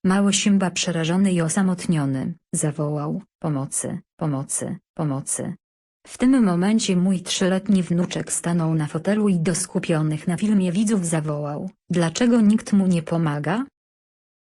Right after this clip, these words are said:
Stary Testament zawiera wiele relacji o wybranych przez Boga ludziach wołających o pomoc. Jakkolwiek ich problemy często wynikały z własnych działań i krnąbrności,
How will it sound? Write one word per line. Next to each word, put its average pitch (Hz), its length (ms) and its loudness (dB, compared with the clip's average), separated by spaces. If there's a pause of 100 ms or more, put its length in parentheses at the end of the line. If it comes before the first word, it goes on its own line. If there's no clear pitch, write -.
(240)
Stary 202 400 -4
Testament 160 600 -2
zawiera 160 440 -2
wiele 185 280 0
relacji 180 460 0
o 170 60 0
wybranych 165 540 -2
przez 160 240 -4
Boga 156 360 -2
ludziach 180 360 0
wołających 175 760 -2
o 156 80 -2
pomoc. 147 720 -4 (500)
Jakkolwiek 180 680 -2
ich 170 240 -6
problemy 185 520 2
często 170 460 -2
wynikały 165 600 0
z 160 100 -4
własnych 170 480 -2
działań 180 420 0
i 208 80 2
krnąbrności, 160 1080 -2